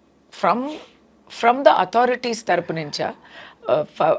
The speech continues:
అథారిటీ, అథారిటీస్ తరపు నుండి, "He came without information, దానివల్ల స్టాంపీడ్ అయింది, అనుకోకుండా వస్తే పెద్ద హడావిడి అయింది" అంటున్నారు కదా. కానీ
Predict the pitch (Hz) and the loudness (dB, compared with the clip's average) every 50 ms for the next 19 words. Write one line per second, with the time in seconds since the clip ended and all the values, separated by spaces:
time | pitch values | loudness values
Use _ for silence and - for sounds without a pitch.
0 | - 151 165 170 - 233 262 269 320 311 - - - - 190 190 - 240 269 302 | 0 0 0 0 0 -2 -2 -2 -4 -8 -6 -2 0 0 2 2 0 0 0 0
1 | 277 - 294 277 - - 208 202 208 208 208 202 180 165 156 151 160 185 240 294 | -2 -2 -4 -6 -4 -2 -2 -2 -2 -4 -6 -8 -8 -8 -4 -2 -2 -2 -2 -4
2 | - _ _ _ - - - - - - - _ _ _ - - 233 220 226 - | -8 _ _ _ -20 -20 -20 -20 -20 -20 -20 _ _ _ -4 -2 -2 0 6 6
3 | 247 262 277 277 262 254 240 233 220 220 208 202 190 208 190 180 170 160 160 - | 8 8 6 4 0 0 0 0 0 0 -2 -2 -2 -2 -2 -2 -4 -4 -4 -4
4 | 165 165 147 156 - _ _ _ _ _ _ _ - - - - - - - - | -6 -6 -6 -8 -14 _ _ _ _ _ _ _ -20 -20 -20 -20 -20 -20 -20 -18
5 | - - 165 190 196 208 214 226 214 208 214 220 220 214 - - 180 175 180 196 | -14 -4 2 4 4 4 4 2 2 2 2 2 2 0 0 0 0 0 0 -2
6 | 196 175 170 156 151 151 151 143 151 147 143 147 156 _ _ _ _ _ _ _ | -2 0 0 -2 -2 -4 -8 -10 -10 -10 -12 -14 -18 _ _ _ _ _ _ _
7 | _ _ _ - - - 160 175 - 214 202 - 196 185 175 180 170 151 156 147 | _ _ _ -10 -6 -6 -4 -2 0 0 0 0 -2 -4 -2 -2 -2 -2 -4 -6
8 | - - - 180 170 165 - 165 151 151 147 - 170 156 147 139 139 151 - _ | -8 -6 -6 -4 -4 -4 -4 -4 -6 -4 -2 0 0 0 0 -4 -8 -14 -18 _
9 | _ _ _ _ _ _ _ _ _ _ _ _ _ _ _ _ _ _ _ _ | _ _ _ _ _ _ _ _ _ _ _ _ _ _ _ _ _ _ _ _
10 | _ _ - - - 135 147 165 165 170 165 156 151 147 147 143 143 156 156 156 | _ _ -16 -12 -8 -4 0 2 2 2 2 0 0 -2 -6 -8 -8 -8 -8 -8
11 | 151 147 170 151 147 131 - - 139 123 135 190 - - _ _ - - - - | -8 -8 -8 -6 -6 -8 -6 -6 -8 -6 -8 -8 -10 -14 _ _ -20 -20 -20 -20
12 | - _ _ - - - 254 269 277 277 269 262 | -20 _ _ -6 -4 -2 0 2 2 0 0 -2